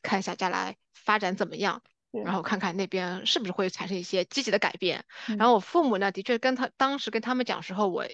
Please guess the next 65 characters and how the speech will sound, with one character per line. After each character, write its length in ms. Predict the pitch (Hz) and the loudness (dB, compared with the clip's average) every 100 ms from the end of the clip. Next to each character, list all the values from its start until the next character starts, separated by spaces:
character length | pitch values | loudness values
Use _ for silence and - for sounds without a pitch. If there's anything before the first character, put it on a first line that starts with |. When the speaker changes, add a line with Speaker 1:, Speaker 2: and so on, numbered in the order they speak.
| - - - - _ | -14 -18 -18 -18 _
Speaker 1:
也 240 | 220 202 | 4 6
是 360 | 175 - 285 220 | 6 6 8 6
很 280 | 214 214 180 | 6 0 2
担 180 | 214 226 | 2 2
心 160 | 254 | 2
他 140 | 240 233 | 2 4
们 120 | 208 | 2
不 120 | 208 | 0
同 240 | 208 185 185 | -6 -6 -2
意， 120 | 190 | 2
因 80 | 208 | 4
为 80 | 220 | 4
独 160 | 196 | 2
生 180 | 202 233 | 0 0
子 140 | 220 202 | 0 -2
女， 100 | 190 | -2
尤 140 | 185 | -4
其 140 | 208 208 | 0 2
像 180 | 208 202 | 2 0
我 40 | |
爸 140 | - 202 | 2 0
爸 120 | - | 2
就 100 | 202 | -4
很 300 | 196 208 208 | -6 -8 -8
希 220 | - - | -10 0
望 240 | 254 226 175 | 6 6 4
自 100 | - | -6
己 100 | - | -8
的 60 | 185 | -6
孩 180 | - 190 | -4 -6
子 120 | 208 | -4
就 140 | 269 | 0
在 120 | 214 180 | 0 0
身 200 | 202 190 | -2 0
边， 260 | 190 190 - - - | 0 0 -4 -14 -4
你 100 | 208 | -4
住 160 | 262 | 2
在 120 | 240 | 2
哪 100 | 220 | 2
儿 80 | 160 | 0
也 40 | 156 | 0
要 160 | 147 | -2
在， 340 | 139 190 160 - | 0 2 2 -2
啊， 280 | - 185 180 - | -2 -2 -4 -10
基 120 | 208 | -4
本 80 | 190 | -2
上 100 | 185 | 0
步 140 | 226 | -2
行 140 | 196 202 | 0 0
可 160 | 208 | 0
达 100 | 196 | 0
的 80 | 262 | 2
那 60 | 220 | 2
种 240 | 196 - | 0 -8
距 140 | 170 185 | -8 -8
离。 260 | 143 147 - | -6 -8 -6
是， 280 | - 220 214 - _ _ _ _ _ - | 2 4 4 -2 _ _ _ _ _ -6
嗯， 440 | 214 202 196 196 _ - _ _ _ | -4 -2 -4 -6 _ -20 _ _ _
因 120 | 233 | 8
为 80 | 233 | 8
我 120 | 180 | 8
妈 260 | 180 226 - | 4 4 4
还 160 | 214 | 2
是 180 | 202 214 | 0 0
很， 480 | 202 196 180 170 | 0 -4 -6 -12